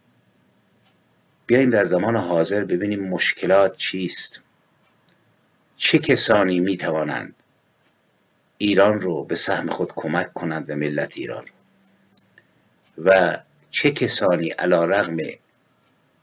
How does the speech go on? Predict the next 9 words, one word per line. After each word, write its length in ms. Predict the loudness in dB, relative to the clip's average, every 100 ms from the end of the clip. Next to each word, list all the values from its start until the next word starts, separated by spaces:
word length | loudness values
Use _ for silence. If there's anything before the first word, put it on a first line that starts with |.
| _ _ _ -2
به 100 | 2
اصطلاح 500 | 2 4 6 6 2
رادیکالیزمی 800 | 4 4 4 0 0 2 0 -4
که 100 | -6
نشون 300 | -2 -2 -2
می‌دن 300 | -8 -6 -8
و 40 | -8
اینکه 220 | -8 -4
آقا 360 | -4 -4 -6